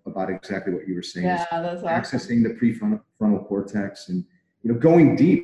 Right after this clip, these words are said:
Speaker 1: Like, that's the thing. Like, when I meet people, I'm not interested in talking about the weather or any of that stuff. I wanna, I just wanna dive in and know their story, and I wanna know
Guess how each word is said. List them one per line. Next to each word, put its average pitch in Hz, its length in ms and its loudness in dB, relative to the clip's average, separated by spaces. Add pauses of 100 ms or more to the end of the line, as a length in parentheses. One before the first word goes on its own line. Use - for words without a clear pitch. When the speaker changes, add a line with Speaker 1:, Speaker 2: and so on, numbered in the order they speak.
(120)
Speaker 1:
Like, - 220 -2
that's 131 280 -2
the - 60 -4
thing. 131 600 -2 (120)
Like, 107 120 -4 (460)
when 117 140 0
I 147 100 4
meet 143 320 6
people, - 340 -4 (460)
I'm 170 100 0
not 180 280 0
interested 131 520 2
in 107 140 2
talking 98 300 -2
about 92 180 -4
the 87 160 -12
weather 110 540 -2
or 90 380 -6 (680)
any 143 180 6
of 104 140 4
that 95 160 -6
stuff. - 220 -6
I 110 60 -4
wanna, 123 340 0 (200)
I - 60 -8
just 127 240 -6
wanna 107 160 2 (100)
dive 104 340 -2
in 110 260 2
and 95 200 0
know 101 440 0 (120)
their 104 100 -2
story, 110 640 -2
and 95 80 -6
I 98 40 -8
wanna 107 220 -2
know 104 400 2